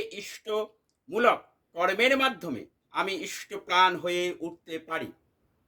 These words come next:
আমার পরিবার ও পারিপার্শ্বিককে ও সৎ আদর্শ কেন্দ্রিক করে তুলতে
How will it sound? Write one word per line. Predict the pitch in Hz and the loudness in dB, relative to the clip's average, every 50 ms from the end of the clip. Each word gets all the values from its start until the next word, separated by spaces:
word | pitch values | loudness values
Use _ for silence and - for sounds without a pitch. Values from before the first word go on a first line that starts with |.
| _ _ _ _ _ _ _ _ _ _ _ _ _ _ | _ _ _ _ _ _ _ _ _ _ _ _ _ _
আমার | 143 160 190 220 247 262 254 247 - - _ _ _ | 2 4 6 8 8 8 6 4 0 -8 _ _ _
পরিবার | - 165 180 214 233 220 196 135 95 - - _ _ _ _ _ _ _ _ - | -10 -8 -6 -6 -2 0 0 0 0 -2 -8 _ _ _ _ _ _ _ _ 0
ও | 196 220 202 160 - - | 2 2 2 2 0 -2
পারিপার্শ্বিককে | 143 143 170 170 - - 233 240 240 - - 277 254 - _ - 170 - - - _ _ _ _ _ _ _ _ _ _ _ _ _ _ _ _ _ _ _ _ _ _ _ _ _ _ _ _ _ _ _ _ _ _ _ _ _ _ _ _ _ _ _ _ _ _ _ _ _ _ _ _ _ _ _ _ _ _ _ _ _ _ _ _ _ _ _ _ _ _ _ _ _ _ _ _ _ _ _ - | -2 -2 -2 -2 -2 0 0 0 0 -2 -2 -4 -4 -4 _ -4 -4 -4 -4 -6 _ _ _ _ _ _ _ _ _ _ _ _ _ _ _ _ _ _ _ _ _ _ _ _ _ _ _ _ _ _ _ _ _ _ _ _ _ _ _ _ _ _ _ _ _ _ _ _ _ _ _ _ _ _ _ _ _ _ _ _ _ _ _ _ _ _ _ _ _ _ _ _ _ _ _ _ _ _ _ -6
ও | 185 - - - _ _ _ _ _ _ _ | -6 -6 -6 -10 _ _ _ _ _ _ _
সৎ | - 185 208 240 - - _ - | -4 -2 -2 -2 -2 -6 _ -8
আদর্শ | 156 175 175 233 240 - - - - 247 240 233 - | -6 0 2 2 2 2 0 0 4 4 4 4 4
কেন্দ্রিক | 208 196 202 220 226 240 233 - - _ | 0 0 0 2 2 2 0 0 -4 _
করে | - 208 208 226 214 | -4 2 2 2 2
তুলতে | 220 - 190 190 175 - - 214 | 2 -2 -6 -8 -8 -4 0 0